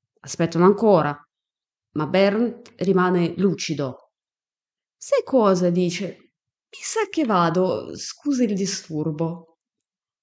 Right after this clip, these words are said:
Armin, sempre da perfetto padrone di casa, lo riaccompagna alla stazione con la sua macchina.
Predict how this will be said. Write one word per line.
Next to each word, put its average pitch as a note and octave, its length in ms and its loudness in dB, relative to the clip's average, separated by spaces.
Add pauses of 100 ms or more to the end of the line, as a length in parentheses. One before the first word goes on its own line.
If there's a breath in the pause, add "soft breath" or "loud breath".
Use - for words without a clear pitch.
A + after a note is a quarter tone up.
Armin, D#3+ 840 -2
sempre G#3+ 480 -6
da F3 120 2
perfetto F#3 540 -4
padrone F3 560 2
di B3+ 140 0
casa, G3+ 640 0
lo E3 1000 0
riaccompagna E3+ 760 0
alla D#3+ 80 -6
stazione D3+ 600 -4
con D3+ 140 -6
la D#3 80 -2
sua G#3 220 -6
macchina. F#3+ 640 -2